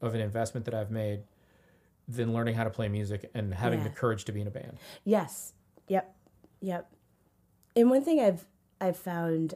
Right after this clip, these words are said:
Speaker 2: also is that there's a lot of Detroit bands that we've played with who really want to get to Lansing.
Speaker 1: It's funny,
Speaker 2: And
Speaker 1: isn't
Speaker 2: I
Speaker 1: it?
Speaker 2: love that. I just think that is the coolest thing,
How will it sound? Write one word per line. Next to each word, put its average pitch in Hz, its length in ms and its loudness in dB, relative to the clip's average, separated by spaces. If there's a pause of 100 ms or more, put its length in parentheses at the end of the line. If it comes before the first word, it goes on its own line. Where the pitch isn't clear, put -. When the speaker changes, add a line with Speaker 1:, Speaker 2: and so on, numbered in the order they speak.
(120)
Speaker 2:
also 165 420 -2
is 147 140 -6
that 147 200 -4
there's 165 180 -2
a 180 60 0
lot 170 380 -2
of 196 100 -2
Detroit 165 460 -2 (920)
bands 139 460 -8
that 156 100 -4
we've 143 200 -8
played 147 260 -6
with 135 340 -14 (800)
who 175 220 0
really 214 440 6
want 170 180 0
to 160 60 0
get 151 180 -4
to - 100 -14
Lansing. - 480 -14 (680)
Speaker 1:
It's 127 140 0
funny, 131 320 4
Speaker 2:
And 208 120 8
Speaker 1:
isn't 196 140 6
Speaker 2:
I 175 80 4
Speaker 1:
it? 190 40 0
Speaker 2:
love 208 200 2
that. 143 280 -10
I 151 120 -6
just 165 120 -4
think 180 140 -2
that 156 120 -4
is 143 100 -6
the 151 80 -8
coolest 208 440 -2
thing, 139 300 -8